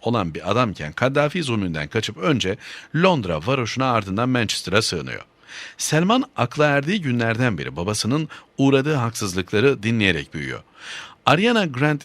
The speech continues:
dinlemediği zamanlar Libya'nın yakın uzak tarihini araştırıyor Google marifetiyle. Emperyalizmin ülkesini ne hale getirdiğini okuyor.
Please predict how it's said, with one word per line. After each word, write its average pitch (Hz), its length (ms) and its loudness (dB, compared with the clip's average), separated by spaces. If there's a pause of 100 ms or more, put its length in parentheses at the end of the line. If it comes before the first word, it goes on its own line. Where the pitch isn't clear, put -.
dinlemediği 113 500 0
zamanlar 101 460 0
Libya'nın 139 520 -2
yakın 107 320 0
uzak 139 320 -2
tarihini 95 380 2
araştırıyor 127 560 0
Google 139 360 2
marifetiyle. 107 720 -2 (500)
Emperyalizmin 180 720 2
ülkesini 135 480 0
ne 143 80 4
hale 92 280 2
getirdiğini 78 560 -2
okuyor. 113 380 0